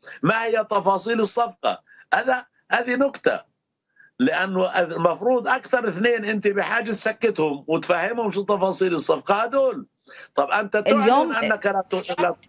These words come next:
Speaker 2: آه، اليوم
Speaker 1: يعني.
Speaker 2: سيد عدنان، في ظل، آه، الضغوط والحديث، آه، فعليًا عن، آه، الوصول إلى صفقة بكل تفاصيلها، آه، من المؤكد أنه بنيامين نتنياهو سيبحث عن بدائل، آه، ممكن في حال إيقاف الحرب في قطاع غزة أو تغيير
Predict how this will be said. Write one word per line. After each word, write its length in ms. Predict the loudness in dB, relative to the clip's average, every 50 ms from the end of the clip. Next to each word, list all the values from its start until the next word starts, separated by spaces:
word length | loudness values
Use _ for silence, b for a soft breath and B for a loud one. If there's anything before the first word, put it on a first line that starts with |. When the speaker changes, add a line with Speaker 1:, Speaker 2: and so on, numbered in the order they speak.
| _ _ 2
Speaker 2:
آه، 40 |
اليوم 320 | 2 4 6 6 4 6 6
Speaker 1:
يعني. 160 | 6 4 4
Speaker 2:
سيد 280 | 2 2 2 4 4 6
عدنان، 380 | 6 4 4 4 4 4 4
في 200 | 2 2 0 -2
ظل، 400 | 2 4 4 4 4 2 0 2 2
آه، 320 | 4 4 4 4 4 2
الضغوط 400 | 0 2 2 2 4 4 4 4
والحديث، 640 | 2 2 2 0 -2 -4 -2 -2 -2 -2 -2 2 4
آه، 120 | 4 4 4
فعليًا 640 | 2 0 0 0 0 0 2 2 2 2 2 2 0 0
عن، 500 | 2 2 2 2 2 0 0 -2 -2 -2 0
آه، 500 | 0 2 4 4 4 2 2 0 2 2
الوصول 340 | 0 2 0 0 2 2 2
إلى 160 | 4 2 2
صفقة 400 | 2 2 -2 -2 -2 2 4 4
بكل 340 | 4 4 0 0 0 0 0
تفاصيلها، 880 | 0 -2 0 2 4 4 4 2 0 0 0 0 0 2 2 2 2 2 B B B B B B B B B _
آه، 80 | 2 4
من 200 | 4 4 4 4
المؤكد 480 | 4 4 4 4 4 4 2 0 0 2
أنه 140 | 2 2
بنيامين 460 | 4 4 4 4 4 4 4 2 2 2
نتنياهو 460 | 0 0 2 2 2 2 2 0 0
سيبحث 420 | 0 0 0 0 0 -2 -2 0
عن 200 | 2 0 2 4
بدائل، 580 | 2 2 4 4 2 4 2 2 2 2 4 4 4 4 4
آه، 100 | 2 2
ممكن 340 | 2 0 0 0 0 0
في 140 | 0 0 -2
حال 260 | 0 2 4 4 4
إيقاف 340 | 4 0 0 0 -2 0 0
الحرب 280 | -2 0 0 0 0 0
في 140 | 0 -2 0
قطاع 340 | 0 0 2 2 2 2
غزة 320 | 4 2 2 2 4 2 4
أو 180 | 4 4 2
تغيير 680 | 4 4 2 2 2 0 -4 -2 2 4 4 4 4 2